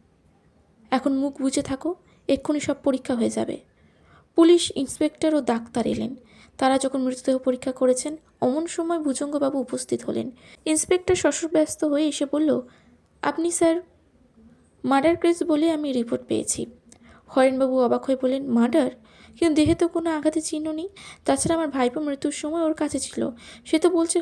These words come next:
হঠাৎ মারা গেছে, হার্ট ফেল বা রিমিক রোগও হতে পারে।"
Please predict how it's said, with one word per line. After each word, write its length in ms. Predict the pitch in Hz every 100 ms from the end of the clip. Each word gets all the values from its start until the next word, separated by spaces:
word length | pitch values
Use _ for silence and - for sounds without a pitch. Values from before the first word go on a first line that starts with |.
| -
হঠাৎ 280 | 311 339 - _ -
মারা 280 | 294 302
গেছে, 320 | 285 233 - - - - -
হার্ট 260 | - 254 247
ফেল 200 | 311 330 - -
বা 200 | 330 349
রিমিক 400 | 330 302 302 302 -
রোগও 280 | 311 311 320
হতে 220 | 254 233
পারে।" 260 | 220 -